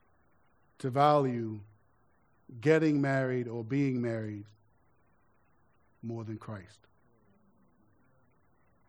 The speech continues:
It's possible to see making money to be of more surpassing value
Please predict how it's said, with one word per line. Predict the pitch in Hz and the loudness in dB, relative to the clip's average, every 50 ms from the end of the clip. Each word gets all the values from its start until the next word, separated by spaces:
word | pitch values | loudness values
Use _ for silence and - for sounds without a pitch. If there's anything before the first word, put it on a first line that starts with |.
| _ _ _ _ _ _ _ - _ _ _ _ _ _ - | _ _ _ _ _ _ _ -20 _ _ _ _ _ _ 2
It's | 147 151 143 - | 4 4 4 2
possible | - 156 160 165 160 156 156 - 147 156 156 151 143 | 0 4 6 6 6 4 2 -2 -2 -2 0 -2 -2
to | - 143 | -4 -10
see | 127 - - 156 151 143 139 135 127 120 107 - - - _ _ _ _ _ _ _ _ _ _ _ _ _ _ _ _ _ _ _ _ _ _ _ _ _ _ _ _ - | -10 -6 -2 0 2 2 2 2 0 -2 -6 -10 -14 -20 _ _ _ _ _ _ _ _ _ _ _ _ _ _ _ _ _ _ _ _ _ _ _ _ _ _ _ _ -8
making | 120 123 139 147 147 143 147 139 135 131 131 | -4 0 2 2 2 2 0 0 2 2 2
money | 139 147 143 131 120 107 92 87 - _ _ _ _ _ _ _ _ _ _ _ _ _ _ _ - - _ _ _ _ _ _ _ _ _ _ _ _ _ _ _ - | 2 2 2 0 -2 -4 -8 -12 -18 _ _ _ _ _ _ _ _ _ _ _ _ _ _ _ -20 -20 _ _ _ _ _ _ _ _ _ _ _ _ _ _ _ -8
to | - 135 127 | -6 -6 -4
be | 113 139 139 139 135 127 135 - | -2 0 0 2 0 0 -2 -2
of | 131 127 127 123 123 120 117 107 104 - - - _ _ _ _ _ _ _ _ _ _ _ - | 0 0 2 2 0 -2 -4 -6 -10 -16 -20 -20 _ _ _ _ _ _ _ _ _ _ _ -10
more | 113 127 139 147 147 143 | -4 0 2 4 4 4
surpassing | 143 - 143 127 - - - - - 139 131 131 131 123 - - 127 123 123 | 2 0 -6 -6 -8 -12 -18 -10 -4 -2 0 0 -2 -2 -4 -6 -6 -6 -4
value | 113 120 127 131 131 127 123 117 113 110 110 107 | -2 0 2 4 4 2 0 -2 -4 -6 -8 -8